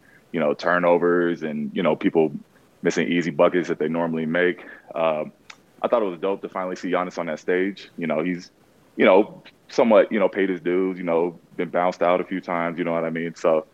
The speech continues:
I thought it was dope to see him on that stage. I thought it was dope to see Booker on that stage. Um, uh, not that, you know, he paid his dues. You know, I mean, he did.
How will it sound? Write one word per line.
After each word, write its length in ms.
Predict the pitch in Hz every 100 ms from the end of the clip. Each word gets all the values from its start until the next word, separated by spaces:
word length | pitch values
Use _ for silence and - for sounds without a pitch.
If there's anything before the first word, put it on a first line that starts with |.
| - - -
I 80 | -
thought 140 | 95
it 40 |
was 80 | 85
dope 180 | 90 80
to 60 | -
see 80 |
him 100 | 92
on 100 | 90 90
that 100 | 87
stage. 320 | 92 90 85
I 80 | 82
thought 160 | 85
it 40 | 80
was 140 | 73
dope 320 | 90 85 - _ _ _ _ _
to 60 | 104
see 140 | 92
Booker 300 | 78 110 110
on 80 | 107
that 140 | 104 -
stage. 540 | 113 110 107 107 - - - -
Um, 480 | 85 80 78 76 78 _ - _ _ _ _ -
uh, 300 | 76 78 76
not 240 | 92 87 85
that, 180 | 64
you 100 | 78
know, 100 | 76
he 120 | 78 -
paid 200 | 80 69
his 120 | 71
dues. 320 | 80 76 73
You 100 | 80
know, 80 | -
I 100 | 101
mean, 120 | 98
he 80 | 95
did. 420 | 82 82 80 78